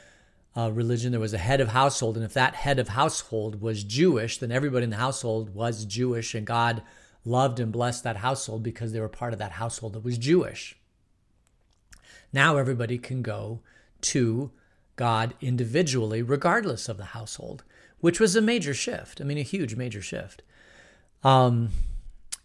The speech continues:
and has had long-lasting implications for the church, because now the church is struggling from moving from that collective way of thinking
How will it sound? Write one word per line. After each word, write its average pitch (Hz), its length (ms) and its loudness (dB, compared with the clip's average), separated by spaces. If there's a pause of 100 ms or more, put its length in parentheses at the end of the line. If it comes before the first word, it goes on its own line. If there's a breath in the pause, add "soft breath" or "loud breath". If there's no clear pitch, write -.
and 156 420 8
has 143 300 6
had 185 460 4
long-lasting 165 960 4
implications 139 880 -4
for - 180 -4
the 110 100 -4
church, - 500 -4
because 135 280 0
now 147 200 4
the 143 100 0
church - 420 0
is 120 140 -2
struggling 139 640 0
from 117 500 -2 (680 loud breath)
moving 147 680 8
from 131 340 2
that 120 260 2
collective 131 720 0
way 110 220 0
of 98 100 -10
thinking 123 760 -8